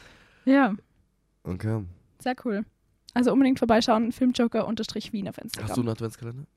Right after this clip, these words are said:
Speaker 1: Ja, ich habe einen, so einen Schoko-Adventskalender.
Speaker 2: Hast du ihn dir selber gekauft?
Speaker 1: Nein, wir haben ihn geschenkt gekriegt.
Speaker 2: Von Eltern?
Speaker 1: Schwiegereltern. <laughs>
Speaker 2: Okay.
Speaker 1: Ja.
Speaker 2: Ja, keine Ahnung. Ich bin, ich hab schon seit ein paar Jahren keinen mehr. Also
Speaker 1: Ja.
Speaker 2: ich meine, ich wohne ja auch, meine Eltern wohnen in Deutschland, ich in Wie-, Österreich jetzt, Wien.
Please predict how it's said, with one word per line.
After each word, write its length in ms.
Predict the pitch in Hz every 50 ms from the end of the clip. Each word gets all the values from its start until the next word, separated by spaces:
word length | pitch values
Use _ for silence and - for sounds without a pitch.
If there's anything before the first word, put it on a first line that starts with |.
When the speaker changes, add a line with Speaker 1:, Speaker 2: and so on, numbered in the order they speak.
| _ _ _ _ _ -
Speaker 1:
Ja, 200 | - 254 254 285 320
ich 140 | 320 - -
habe 140 | 285 277
einen, 180 | 262 254 269 262 - -
so 140 | 254 - 262
einen 140 | 240 240 -
Schoko-Adventskalender. 760 | - 247 - 202 190 - - 202 - - 240 226 - - -
Speaker 2:
Hast 140 | - 107 -
du 60 | 104
ihn 80 | 92
dir 80 | 85 87
selber 240 | 78 85 82 92 104
gekauft? 360 | 107 104 - 120 123 - _ _ _ _ _ _ _ _ -
Speaker 1:
Nein, 320 | 254 240 196 202 220 277
wir 60 | 294
haben 100 | 277 277
ihn 140 | 262 254 262
geschenkt 260 | 254 - - 262 - -
gekriegt. 280 | - 269 - - - - - - - -
Speaker 2:
Von 260 | - - - 92 95 107
Eltern? 460 | - - 107 117 175 208 240 220 208 _ _ _ _
Speaker 1:
Schwiegereltern. 500 | - - 262 233 - - 202 202 - 196 185 - -
<laughs> 160 | - - - -
Speaker 2:
Okay. 380 | 117 120 117 - 117 110 101 - - - - - - -
Speaker 1:
Ja. 60 | 113 117
Speaker 2:
Ja, 60 | 120
keine 220 | - 151 139 135
Ahnung. 180 | 127 127 117 101
Ich 160 | - 123 -
bin, 180 | - 165 143 131 -
ich 140 | - 113 -
hab 100 | 123 -
schon 140 | - 120 101
seit 140 | 104 95 -
ein 40 |
paar 180 | - - 107 98
Jahren 300 | 98 95 90 104 110 117
keinen 220 | 117 123 120 120
mehr. 240 | 120 120 123 131 135 - _ -
Also 140 | - 262 262 247
Speaker 1:
Ja. 80 | 254
Speaker 2:
ich 100 | 285 277
meine, 160 | 214 202 196
ich 100 | 196 -
wohne 180 | - 104 101 95
ja 100 | 82 -
auch, 120 | - 92
meine 140 | 98 104 90
Eltern 180 | 85 90 101 95
wohnen 140 | 95 90 87
in 60 | 87
Deutschland, 340 | 87 87 - - 90 76 82
ich 120 | 85 90
in 120 | 87 82
Wie-, 140 | 80 87 - -
Österreich 400 | 90 92 - - 101 101 101 101
jetzt, 200 | 104 - - -
Wien. 180 | 90 95 117